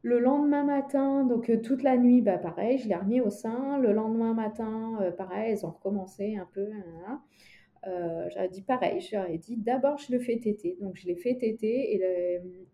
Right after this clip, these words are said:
et il a pris, je crois, que dix grammes de complément.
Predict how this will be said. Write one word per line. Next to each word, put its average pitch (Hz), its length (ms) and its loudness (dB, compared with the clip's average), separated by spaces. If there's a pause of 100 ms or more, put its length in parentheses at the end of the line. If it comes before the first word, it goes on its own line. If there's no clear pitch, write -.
(180)
et 214 140 6
il 202 80 6
a 202 100 4
pris, 254 240 2
je 233 100 4
crois, 240 340 0
que 240 140 -6
dix 196 260 0
grammes 226 360 -2
de 190 80 0
complément. 180 580 -6